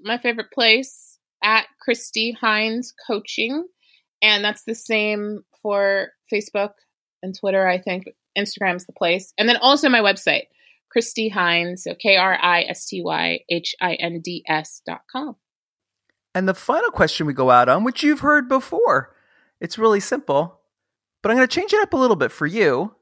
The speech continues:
Speaker 1: You're scaring me. Go.
Speaker 2: Oh,
Speaker 1: I'm
Speaker 2: God.
Speaker 1: ready.
Speaker 2: Let's
Speaker 1: I'm
Speaker 2: see.
Speaker 1: ready.
Speaker 2: Don't be too, <laughs> Tell me something good for twenty twenty-two.
Speaker 1: Be in love with yourself.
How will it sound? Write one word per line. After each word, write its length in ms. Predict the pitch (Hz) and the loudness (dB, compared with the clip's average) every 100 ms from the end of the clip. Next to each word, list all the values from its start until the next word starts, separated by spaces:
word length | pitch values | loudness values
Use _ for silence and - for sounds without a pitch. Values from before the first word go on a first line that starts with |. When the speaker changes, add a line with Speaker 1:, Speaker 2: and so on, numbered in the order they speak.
| _ - | _ -20
Speaker 1:
You're 40 | |
scaring 380 | - 330 349 277 | -2 4 4 4
me. 200 | 165 160 - | 0 -4 -4
Go. 260 | 180 147 - | -4 -4 0
Speaker 2:
Oh, 200 | 185 240 | 4 4
Speaker 1:
I'm 60 | 147 | 2
Speaker 2:
God. 280 | 156 139 | 0 0
Speaker 1:
ready. 100 | - - | -4 -14
Speaker 2:
Let's 120 | 165 | -8
Speaker 1:
I'm 40 | 208 | 2
Speaker 2:
see. 40 | |
Speaker 1:
ready. 120 | 294 | 2
Speaker 2:
Don't 100 | 254 | 2
be 80 | 214 | -8
too, 160 | - - _ _ _ - - - 508 - - - | -12 -16 _ _ _ -12 -4 -2 -2 -6 -8 -8
<laughs> 520 | 359 - - _ - | -8 -14 -16 _ 2
Tell 220 | 226 247 | 4 4
me 180 | 339 359 | 0 -6
something 680 | - 226 208 202 202 196 151 | -2 0 0 -2 -8 -8 -4
good 480 | 156 135 131 135 _ _ _ _ _ | -2 -2 -4 -8 _ _ _ _ _
for 160 | - 151 | -12 -12
twenty 400 | - 151 139 151 | -8 -6 -6 -8
twenty-two. 580 | - 123 139 - 95 - _ _ _ _ _ _ _ _ _ _ _ _ _ _ _ _ _ - | -6 -6 -6 -8 -8 -10 _ _ _ _ _ _ _ _ _ _ _ _ _ _ _ _ _ 0
Speaker 1:
Be 240 | 220 247 | 2 2
in 160 | 185 170 | 0 2
love 300 | 165 170 170 | 4 4 4
with 180 | 156 | -2
yourself. 500 | 165 170 - - - | -4 -6 -8 -10 -12